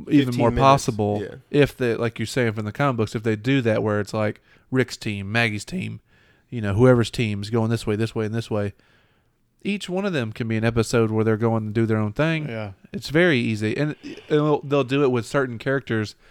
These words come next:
Speaker 1: to have conversations between those characters.
Speaker 3: Oh, yeah. You gotta have some depth, you know.
Speaker 1: Yeah.
Speaker 2: I mean
Speaker 3: That's the whole thing. And we're so top-heavy with characters and so
Speaker 1: Oh
Speaker 3: many
Speaker 1: my
Speaker 3: people
Speaker 1: God.
Speaker 3: on the
Speaker 1: Especially
Speaker 3: show.
Speaker 1: on the good side.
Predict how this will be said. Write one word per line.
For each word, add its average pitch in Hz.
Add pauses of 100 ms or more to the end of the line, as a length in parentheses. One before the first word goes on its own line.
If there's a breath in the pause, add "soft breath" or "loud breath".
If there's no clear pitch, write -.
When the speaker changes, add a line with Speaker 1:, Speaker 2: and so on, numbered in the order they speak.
(240 soft breath)
Speaker 1:
to 123
have 117
conversations 110
between 104
those 98
characters. 110
Speaker 3:
Oh, 185
yeah. 151
You 107
gotta 127
have 123
some 101
depth, 113
you 117
know. 107
Speaker 1:
Yeah. 156 (120)
Speaker 2:
I -
mean 120
Speaker 3:
That's 196
the 175
whole 156
thing. 156
And 123
we're 127
so 127
top-heavy 104 (580)
with 104
characters 110
and 98
so 131
Speaker 1:
Oh 95
Speaker 3:
many 110
Speaker 1:
my -
Speaker 3:
people 113
Speaker 1:
God. -
Speaker 3:
on 107
the 107
Speaker 1:
Especially 165
Speaker 3:
show. 156
Speaker 1:
on 135
the 120
good 120
side. -